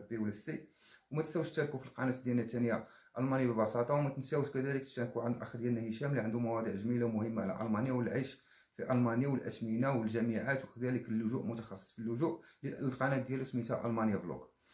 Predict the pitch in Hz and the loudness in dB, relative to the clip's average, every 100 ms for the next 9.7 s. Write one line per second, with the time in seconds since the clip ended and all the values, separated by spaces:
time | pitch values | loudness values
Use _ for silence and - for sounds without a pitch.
0 | - - 156 202 196 170 165 151 139 131 | -20 -10 4 6 8 6 4 4 4 2
1 | - 110 98 92 190 208 208 196 196 185 | 0 -2 0 2 2 2 2 0 0 0
2 | 202 127 143 151 151 151 147 147 160 156 | 2 2 0 0 0 0 0 4 6 6
3 | - 143 - 135 143 143 143 147 104 110 | 4 -4 -2 -4 0 2 4 2 2 2
4 | - - _ _ _ _ _ _ - 143 | 2 -4 _ _ _ _ _ _ 0 0
5 | 143 151 120 180 165 156 156 - 175 123 | 2 0 2 4 4 4 0 0 0 0
6 | - - _ - 143 175 170 - 135 110 | -2 -16 _ -4 4 6 6 4 4 4
7 | 120 160 156 131 - 85 - - _ - | 4 4 4 4 2 -4 -10 -18 _ -20
8 | - - 104 110 165 123 131 131 131 202 | -20 -14 -6 2 4 4 4 4 4 4
9 | 208 147 135 143 147 190 190 | 4 2 2 4 6 6 4